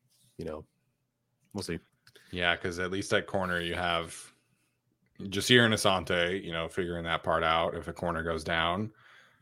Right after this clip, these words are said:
Speaker 2: You know, at edge, you have Tuli. Linebacker, you have Dayon, who you just invested top picks into. Defensive tackle is probably the deepest room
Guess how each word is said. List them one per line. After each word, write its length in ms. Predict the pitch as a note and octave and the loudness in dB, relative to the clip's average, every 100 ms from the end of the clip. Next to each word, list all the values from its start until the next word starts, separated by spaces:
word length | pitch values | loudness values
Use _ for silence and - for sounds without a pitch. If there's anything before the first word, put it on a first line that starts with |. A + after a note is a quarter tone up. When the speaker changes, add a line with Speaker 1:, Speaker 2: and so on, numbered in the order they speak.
| _ - | _ -8
Speaker 2:
You 120 | F2+ | -4
know, 260 | D#2+ D#2 | -2 0
at 400 | D#2+ F2 E2 - - | 2 4 4 0 -2
edge, 320 | F#2 G2 F#2+ | 2 2 2
you 100 | F2+ | 0
have 180 | F2+ E2+ | 0 0
Tuli. 460 | - F2+ E2+ F#2 G2 | -2 -2 0 0 0
Linebacker, 600 | F2+ F#2+ F#2+ F#2 - F#2 | 0 2 4 4 2 0
you 100 | F2+ | 0
have 140 | E2+ | -2
Dayon, 420 | F2 E2+ E2+ F2 | 0 0 2 0
who 60 | F2 | -4
you 60 | E2+ | -4
just 180 | E2 | -6
invested 400 | F2 E2+ E2 F2 | -2 -2 -2 -2
top 260 | E2 E2 - | 2 2 2
picks 260 | F2 - F2 | -4 -2 -2
into. 880 | D#2+ C#2+ F2+ - E2+ E2 F2+ G2+ F#2 | -2 -4 -12 -6 -2 0 2 2 2
Defensive 480 | G#2 G2 G#2+ F#2+ F2+ | 0 6 4 4 0
tackle 640 | - G2 G2+ F#2 F#2 F#2 | 8 10 10 6 6 4
is 300 | E2+ - - _ _ | 2 -4 -8 _ _
probably 260 | G2 F#2 F#2 | 4 4 4
the 100 | F2 | -2
deepest 500 | F#2 E2 D2+ - - | -4 -4 -4 -6 -4
room 440 | F2+ F2 E2 D#2 | -2 -2 -2 -8